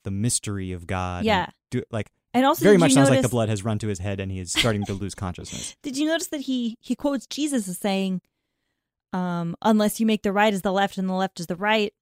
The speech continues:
Speaker 2: and the top is the bottom and the front is the back, you shall not know the kingdom of heaven"?
Speaker 1: That's right.
Speaker 2: So that's a quote that we've only seen in Gnostic texts,
Speaker 1: Mm-hmm.
Speaker 2: but this is an anti-Gnostic text.
Speaker 1: So, like, he's talking about some secret knowledge.
Speaker 2: Yeah.
Speaker 1: And
Speaker 2: Or just, like, weirdness. I don't know. He's talking about, like,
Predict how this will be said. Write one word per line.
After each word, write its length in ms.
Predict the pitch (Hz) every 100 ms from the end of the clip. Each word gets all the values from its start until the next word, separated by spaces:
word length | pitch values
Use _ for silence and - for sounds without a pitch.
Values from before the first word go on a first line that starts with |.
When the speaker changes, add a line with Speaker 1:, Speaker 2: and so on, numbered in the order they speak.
| _
Speaker 2:
and 120 | 180
the 40 | 180
top 300 | 214 202 214
is 80 | 175
the 60 |
bottom 280 | 185 185 185
and 80 | 180
the 40 | 165
front 200 | 190 175
is 60 |
the 80 | -
back, 260 | 202 196 196
you 60 |
shall 160 | 170 180
not 180 | 170 165
know 100 | 170
the 80 | -
kingdom 260 | 165 165
of 80 | 156
heaven"? 260 | 233 240 170 -
Speaker 1:
That's 140 | 104
right. 180 | 117 - - _ _
Speaker 2:
So 180 | - 220
that's 280 | 254 370
a 60 | 311
quote 260 | - 262 214
that 100 | 180
we've 140 | 233 285
only 220 | 262 202
seen 200 | 247 247
in 100 | 147
Gnostic 400 | 151 233 - 156
texts, 320 | - - -
Speaker 1:
Mm-hmm. 200 | 139 131 127 _
Speaker 2:
but 100 | 196
this 140 | 214 226
is 120 | 214
an 60 | 196
anti-Gnostic 640 | 220 233 185 190 190 185
text. 420 | 254 - - - _ _ _ _ _ _ _ _ _
Speaker 1:
So, 180 | - 107
like, 220 | 95 - - _
he's 80 | 131
talking 160 | 156 139
about 200 | 127 113
some 120 | 123
secret 260 | 139 117 -
knowledge. 400 | 165 131 117 107
Speaker 2:
Yeah. 160 | 170 - _ -
Speaker 1:
And 400 | 104 101 95 196
Speaker 2:
Or 100 | 285
just, 180 | 277 -
like, 280 | 233 208 - _ _ _ _ _ -
weirdness. 580 | 185 190 180 180 - 202
I 80 |
don't 100 | 185
know. 80 | 170
He's 120 | 175 165
talking 160 | 214
about, 180 | 196 185
like, 200 | 175 170